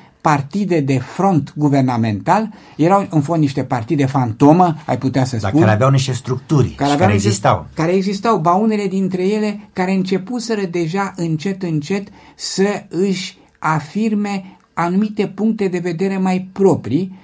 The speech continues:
Speaker 1: deci acolo erau structuri. Cu toate că n-avem structurile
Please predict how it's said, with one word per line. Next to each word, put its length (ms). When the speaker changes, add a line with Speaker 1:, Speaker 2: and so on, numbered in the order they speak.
Speaker 1:
deci 340
acolo 300
erau 180
structuri. 540
Cu 140
toate 300
că 120
n-avem 260
structurile 720